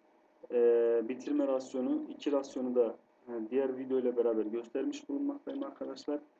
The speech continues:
Beni dinlediğiniz için teşekkür ederim. E, kanalıma abone olursanız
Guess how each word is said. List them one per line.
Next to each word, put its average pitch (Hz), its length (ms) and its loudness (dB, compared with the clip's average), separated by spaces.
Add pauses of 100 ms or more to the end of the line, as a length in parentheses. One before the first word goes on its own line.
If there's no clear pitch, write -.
(340)
Beni 135 240 0
dinlediğiniz 131 580 -2
için 107 180 -6
teşekkür 117 460 -6
ederim. 139 360 -2 (720)
E, 120 520 2 (100)
kanalıma 131 420 -2
abone 127 240 -2
olursanız 131 680 -6